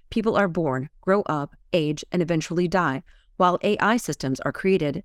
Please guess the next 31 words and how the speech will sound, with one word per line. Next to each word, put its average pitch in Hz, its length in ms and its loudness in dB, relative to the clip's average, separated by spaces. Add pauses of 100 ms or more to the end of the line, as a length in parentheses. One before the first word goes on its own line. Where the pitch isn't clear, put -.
developed, 151 560 0
improved, 156 580 -2
and 170 120 0
eventually 156 380 0
retired 151 640 -2
or 151 80 -4
replaced. - 600 -4 (460)
Additionally, 160 600 0 (260)
the 202 100 -4
pace 269 280 0
of 220 120 -2
technological 175 600 -2
progress - 600 -6
means 180 220 0
that - 180 0
new 214 180 2
generations 139 600 -2
of 135 100 -4
A 127 200 -4
I 131 260 -4 (320)
can 226 120 2
emerge 208 360 0
relatively 190 500 0
quickly, - 460 -4 (240)
whereas 135 300 2
human 214 300 2
generations 135 640 -4
typically - 420 -2
take 156 260 -4
many 190 240 2
years 139 340 -4